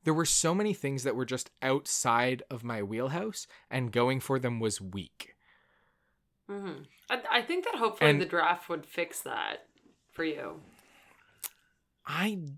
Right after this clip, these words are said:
Speaker 1: I, I think the draft would give me a reason to take cards that are outside of my wheelhouse, but I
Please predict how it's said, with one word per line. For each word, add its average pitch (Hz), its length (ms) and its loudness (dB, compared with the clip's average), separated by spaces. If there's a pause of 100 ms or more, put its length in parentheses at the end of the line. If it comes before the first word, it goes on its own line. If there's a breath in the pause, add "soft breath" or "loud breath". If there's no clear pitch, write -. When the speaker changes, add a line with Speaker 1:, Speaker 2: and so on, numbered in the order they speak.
(1500 soft breath)
Speaker 1:
I, 151 100 8
I 160 220 4
think 220 380 2
the 151 180 4
draft 127 500 6
would 156 160 2
give 139 200 4
me 151 160 4
a 131 140 2
reason 120 600 4
to - 100 -2
take - 520 -4
cards 190 400 2
that 208 120 2
are 208 160 2
outside 202 280 0
of 202 100 -2
my 208 100 2
wheelhouse, 214 600 -2 (500 loud breath)
but 156 100 2
I 151 180 4